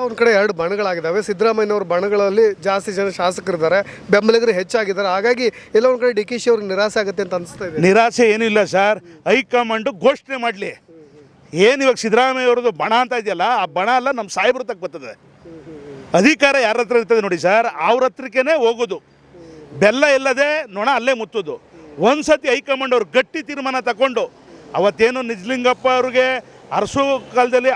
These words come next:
Speaker 2: ಅವರ ಏನು ಹೈಕಮಾಂಡ್ ಎಸ್ ಎಂ ಕೃಷ್ಣ ಇರ್ಬೋದು, ಅವರೆಲ್ಲ ಏನು ಪಕ್ಷ ನಿಷ್ಠೆ, ಹೈಕಮಾಂಡ್ ಹೇಳ್ತಾನೆ ಯಾವ ಥರ ಮಾಡ್ತಾಯಿದ್ರು, ಇವಾಗೂ ಸಹಿತ ಹೈಕಮಾಂಡ್ ಅವ್ರು ಗಟ್ಟಿ ನಿರ್ಧಾರ ತಗೋಬೇಕು, ಘೋಷಣೆ ಮಾಡಬೇಕು.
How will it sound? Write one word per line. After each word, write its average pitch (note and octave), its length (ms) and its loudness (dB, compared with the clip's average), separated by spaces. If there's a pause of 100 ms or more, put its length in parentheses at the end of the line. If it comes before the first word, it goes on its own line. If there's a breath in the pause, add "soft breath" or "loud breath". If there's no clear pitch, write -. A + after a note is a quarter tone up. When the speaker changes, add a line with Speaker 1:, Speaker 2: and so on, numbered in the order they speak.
Speaker 2:
ಅವರ G#3+ 140 0 (420)
ಏನು C4+ 220 0 (120)
ಹೈಕಮಾಂಡ್ B3 480 -4 (140)
ಎಸ್ G#3 180 -8
ಎಂ B3+ 120 -6
ಕೃಷ್ಣ B3+ 200 -6
ಇರ್ಬೋದು, B3+ 200 2 (320 loud breath)
ಅವರೆಲ್ಲ A#3+ 260 4 (140)
ಏನು C4 180 -4
ಪಕ್ಷ A3+ 180 -4 (120)
ನಿಷ್ಠೆ, A#3 220 -4 (300 soft breath)
ಹೈಕಮಾಂಡ್ C4 500 0
ಹೇಳ್ತಾನೆ B3 440 -2
ಯಾವ A#3 160 2
ಥರ B3 100 0 (100)
ಮಾಡ್ತಾಯಿದ್ರು, G#3 480 0 (720 loud breath)
ಇವಾಗೂ D4 440 4
ಸಹಿತ C#4 260 -2
ಹೈಕಮಾಂಡ್ B3+ 400 -2
ಅವ್ರು B3+ 180 -4
ಗಟ್ಟಿ D#4+ 280 -2
ನಿರ್ಧಾರ C4+ 320 0
ತಗೋಬೇಕು, A#3 400 0 (1120)
ಘೋಷಣೆ D4+ 400 4
ಮಾಡಬೇಕು. C4 360 0